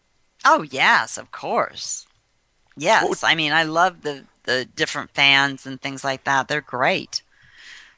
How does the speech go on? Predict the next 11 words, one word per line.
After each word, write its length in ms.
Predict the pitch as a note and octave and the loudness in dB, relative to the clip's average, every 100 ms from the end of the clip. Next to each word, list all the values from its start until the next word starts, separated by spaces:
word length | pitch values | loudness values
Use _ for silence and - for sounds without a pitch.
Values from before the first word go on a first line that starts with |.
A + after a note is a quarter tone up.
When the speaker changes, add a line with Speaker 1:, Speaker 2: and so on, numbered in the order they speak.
| - | 4
Speaker 1:
Great 280 | E3+ C#3 | 4 4
people. 460 | - E3 - C#3 C3+ C#3+ _ _ _ _ _ _ _ _ _ - _ | -4 -8 -6 -8 -10 _ _ _ _ _ _ _ _ _ _ -20 _
Speaker 2:
Yeah, 180 | C3 G3 | -2 0
you 120 | G3 | 0
think 140 | D#3 C3 | -4 -6
the 80 | |
horror 220 | A#2 C3 C#3 | -2 -2 -2
fans, 320 | - C3+ C3+ | -4 -6 -6
for 100 | - | -10
some 240 | - B2 | -8 -8
reason, 540 | A#2+ B2 A2+ A2+ A2+ | -8 -8 -8 -10 -10